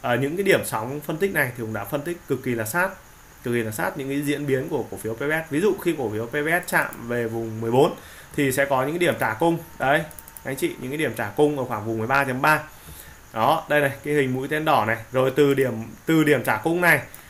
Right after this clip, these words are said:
thì sẽ hình thành một cái nhịp tăng ở bên này. Nhịp tăng này sẽ đánh lại về vùng mười ba. À, xin lỗi cả nhà, về vùng mười bốn. Ờ, thoát vùng mười bốn và sẽ có những cái điểm test về mặt kỹ thuật ở đây để chờ qua.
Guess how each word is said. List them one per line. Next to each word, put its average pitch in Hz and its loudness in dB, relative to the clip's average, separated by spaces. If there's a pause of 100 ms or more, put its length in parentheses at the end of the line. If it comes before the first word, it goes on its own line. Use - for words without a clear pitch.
(140)
thì 147 4
sẽ 151 0
hình 160 2
thành 131 2
một 123 -2
cái 127 0
nhịp 147 -2
tăng 160 2
ở 127 0
bên 131 0
này. 151 4 (200)
Nhịp 123 -4
tăng 143 -2
này 135 0
sẽ 123 -6
đánh 123 -2
lại 170 0
về 117 0
vùng 113 -4
mười 113 -4
ba. 147 6 (240)
À, 120 2
xin 143 -6
lỗi 147 0
cả 143 0
nhà, 120 0
về 117 2
vùng 117 -2
mười 117 -2
bốn. 127 2 (440)
Ờ, 131 0
thoát - 6
vùng 160 2
mười 139 2
bốn 135 2
và 120 -2 (460)
sẽ 147 -2
có 143 4
những 151 -2
cái 175 -6
điểm 139 0 (100)
test 208 2
về 139 -6
mặt 127 -4
kỹ 135 -6
thuật 151 -2
ở - -8
đây 147 4 (1500)
để 135 2
chờ 139 8
qua. 170 8